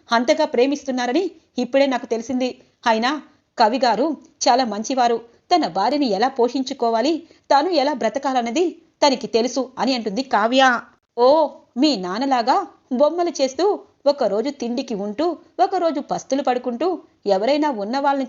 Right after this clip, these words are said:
చూస్తూ ఉంటే, అయ్యో, ఈ రోజు వాళ్ళు మనకి అన్నం పెడితే బాగుండు అన్న బ్రతుకు ఉంటుందన్నమాట" అని అంటుంది రుద్రాణి. ఇంతలో రాజ్, "అత్త, ఇప్పటిదాకా నేను చాలా మాటలు విన్నాను,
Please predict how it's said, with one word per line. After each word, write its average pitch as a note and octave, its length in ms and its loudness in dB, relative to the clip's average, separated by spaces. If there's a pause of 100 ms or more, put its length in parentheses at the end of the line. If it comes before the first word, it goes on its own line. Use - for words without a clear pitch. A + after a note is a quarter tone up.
చూస్తూ A#3+ 260 -4
ఉంటే, C#4 360 -4 (300)
అయ్యో, A3 400 2 (240)
ఈ D#4+ 120 2
రోజు D4 260 0
వాళ్ళు C#4 260 2
మనకి A3 280 -6
అన్నం G#3+ 300 -4
పెడితే D4 300 -2
బాగుండు A3+ 540 -2
అన్న B3+ 220 -2
బ్రతుకు A#3+ 520 0 (300)
ఉంటుందన్నమాట" F4 760 -2
అని C4+ 360 -4
అంటుంది A#3+ 320 -2
రుద్రాణి. C4+ 640 2 (380)
ఇంతలో D4+ 400 4
రాజ్, C4+ 340 2 (300)
"అత్త, C4+ 340 2 (420)
ఇప్పటిదాకా C#4+ 640 0
నేను C#4 380 0 (320)
చాలా C4 340 2
మాటలు C4+ 340 -2
విన్నాను, B3+ 460 -4